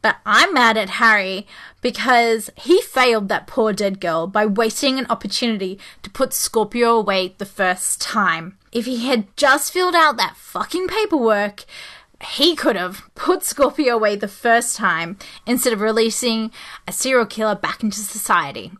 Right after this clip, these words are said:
Harry is not an effective cop, and sometimes to get shit done, you need to cross your T's and dot your I's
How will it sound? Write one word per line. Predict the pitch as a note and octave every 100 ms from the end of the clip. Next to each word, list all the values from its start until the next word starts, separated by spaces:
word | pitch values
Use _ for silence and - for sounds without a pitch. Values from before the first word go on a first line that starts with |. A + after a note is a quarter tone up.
| _
Harry | - B3 B3+ C4+ C4
is | A#3 G3
not | A#3 B3
an | A#3
effective | G#3+ A3 - G#3+
cop, | - C#4+ D4 - - - - - -
and | A3
sometimes | D4+ F#4+ A4+ G#4+ -
to | F#4
get | F4 E4+
shit | - - D#4+ -
done, | G#3 F#3 G3+
you | - G#3+
need | G#3+ G#3+ G#3
to | G#3
cross | - - G#3+ -
your | D4+
T's | E4 C4+ B3 A#3+ A3 - - -
and | G#3+
dot | G#3 G3
your | G#3+ G#3
I's | F#3+ F3+ F#3 F#3